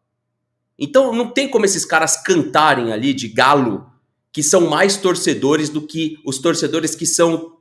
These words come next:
gratuitamente torcedores. É claro que com o passar do tempo eu criei um canal e é verdade que hoje quem cria conteúdo, quem se dispõe a tá aqui, quem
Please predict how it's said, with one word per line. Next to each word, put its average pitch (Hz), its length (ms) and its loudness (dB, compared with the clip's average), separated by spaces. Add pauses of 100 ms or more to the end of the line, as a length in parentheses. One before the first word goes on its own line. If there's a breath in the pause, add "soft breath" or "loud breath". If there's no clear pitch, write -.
(140)
gratuitamente 180 840 2
torcedores. 127 500 -4
É 208 60 2
claro 180 340 2
que 147 100 -10
com 170 140 -6
o 170 40 -8
passar 170 260 -2
do 117 100 -6
tempo 143 340 -6 (220 soft breath)
eu 131 200 -4
criei 147 320 2
um 170 100 -2
canal 117 680 -2 (280)
e 123 140 -2
é 135 60 6
verdade 123 800 0 (160)
que 151 140 -4
hoje 117 320 2 (160)
quem 151 260 -4
cria 175 340 0
conteúdo, 131 760 -2
quem 143 160 -6
se 143 140 -8
dispõe 151 520 -2
a 147 60 -2
tá 143 160 -2
aqui, 123 380 -6
quem 131 380 -6